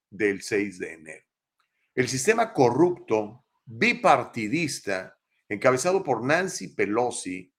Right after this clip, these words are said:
y el régimen Biden, sigue siendo exhibido. Vamos a ir a esta cuenta de Twitter donde está este video, ahí lo tienes, Nicole Castillo, para que usted vea cómo este procurador,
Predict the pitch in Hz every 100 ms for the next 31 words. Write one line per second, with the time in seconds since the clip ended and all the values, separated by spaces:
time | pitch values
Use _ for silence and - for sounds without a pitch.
0 | - 104 104 120 139 156 110 98 95 123
1 | 110 107 104 _ _ _ - 147 135 139
2 | 139 131 - 101 - 113 104 143 110 78
3 | _ _ _ _ _ _ - 165 226 190
4 | 170 175 - 123 147 180 170 147 143 151
5 | 107 - 120 107 120 98 92 - 110 -
6 | 143 151 - 135 104 98 101 98 104 120
7 | - 92 95 90 87 95 101 - 90 82
8 | - _ _ _ _ _ - 110 110 113
9 | 107 101 165 180 185 - _ - 101 135
10 | 104 98 - - 147 147 123 117 117 98
11 | - 95 90 - 95 95 101 135 -